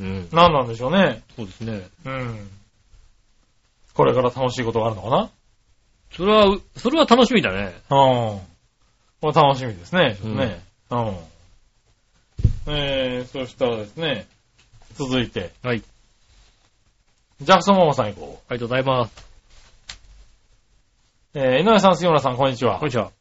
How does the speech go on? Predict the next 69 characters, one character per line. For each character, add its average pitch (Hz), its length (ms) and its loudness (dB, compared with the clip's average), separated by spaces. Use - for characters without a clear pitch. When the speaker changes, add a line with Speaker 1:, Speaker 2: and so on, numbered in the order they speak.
Speaker 2:
最 262 260 4
近 214 280 -2
大 226 160 6
忙 170 280 4
し 123 120 -8
で 110 100 -10
す。 - 280 -20
あ、 156 100 0
ま 165 140 6
た 226 80 6
忙 208 240 6
し - 60 -4
く 160 40 -2
な 135 60 2
っ 110 40 -2
ち 110 40 -6
ゃ - 20 -6
っ - 40 -16
た 98 80 -14
ん 92 40 -12
だ。 - 140 -20
Speaker 1:
大 98 100 -4
変 110 80 -4
だ 120 80 -2
ね。 110 180 -2
Speaker 2:
幼 233 140 6
稚 294 240 4
園 196 260 4
を、 156 200 -4
え 131 320 2
ー、 120 100 -8
幼 247 280 6
稚 302 200 2
園 214 140 4
は 131 120 4
保 214 180 6
育 262 180 0
園 214 100 2
と 147 100 2
違 131 260 2
っ 127 80 0
て 156 280 2
親 240 240 8
参 302 240 2
加 160 100 2
の 127 100 -2
行 139 200 4
事 131 100 -2
が 135 120 4
多 180 120 4
い 196 80 0
ん 170 40 -4
で 113 100 -6
す。 - 260 -16
Speaker 1:
う - 20 -2
ん。 120 40 4
へ 131 920 4
ー、 - 20 -20
そ 135 120 -10
っ - 20 -12
か。 90 280 -10
Speaker 2:
で 226 100 8
も 196 140 4
ジ 202 60 6
ャ 254 100 8
ク 247 60 -6
ソ 180 160 6
ン 143 60 4
は、 147 320 6